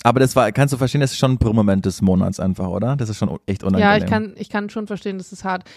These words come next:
Speaker 2: Wobei ich finde, das ist ja nicht so ein richtiger Fremdschämen-Moment.
Speaker 1: Nee, ist eher ein Fail.
Speaker 2: Sondern das ist,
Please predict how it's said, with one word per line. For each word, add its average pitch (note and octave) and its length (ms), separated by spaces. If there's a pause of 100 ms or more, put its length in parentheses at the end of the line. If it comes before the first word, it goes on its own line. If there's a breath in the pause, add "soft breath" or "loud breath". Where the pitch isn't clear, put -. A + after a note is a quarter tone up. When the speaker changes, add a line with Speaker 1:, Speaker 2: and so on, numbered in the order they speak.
(140 loud breath)
Speaker 2:
Wobei B3 280
ich C4 100
finde, C#4 160
das B3 160
ist A#3+ 100
ja A#3+ 140
nicht A#3 160
so A#3 80
ein G#3+ 100
richtiger G#3 360
Fremdschämen-Moment. F#3 1300
Speaker 1:
Nee, G#3 80
ist - 80
eher A2+ 80
ein G#2+ 100
Fail. F#2 320
Speaker 2:
Sondern G#3 220
das G#3+ 140
ist, - 180